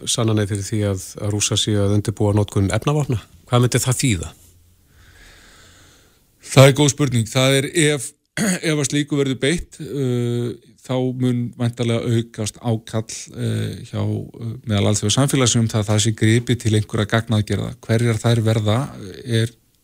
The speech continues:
Speaker 2: er erfitt að sjá fyrir. Af því að yfirlýsingarnar hafa verið frá Vesturlöndum, eh, verið mjög skýrar um það að,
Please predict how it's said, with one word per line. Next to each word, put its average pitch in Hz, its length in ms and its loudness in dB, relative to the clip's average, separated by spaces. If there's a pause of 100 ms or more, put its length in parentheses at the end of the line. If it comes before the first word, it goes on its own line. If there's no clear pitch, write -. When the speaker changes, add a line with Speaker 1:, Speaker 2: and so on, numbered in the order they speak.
(260)
Speaker 2:
er 110 160 2
erfitt 117 240 2
að - 80 0
sjá 113 80 0
fyrir. 107 380 -2 (640)
Af 120 160 -2
því 120 80 6
að 120 100 2
yfirlýsingarnar 135 800 2
hafa 123 220 2
verið 123 260 2
frá 123 220 -2
Vesturlöndum, 120 720 0
eh, 120 720 -2
verið 120 320 2
mjög 120 260 2
skýrar 123 540 0
um 123 140 0
það 117 420 -2
að, 117 300 0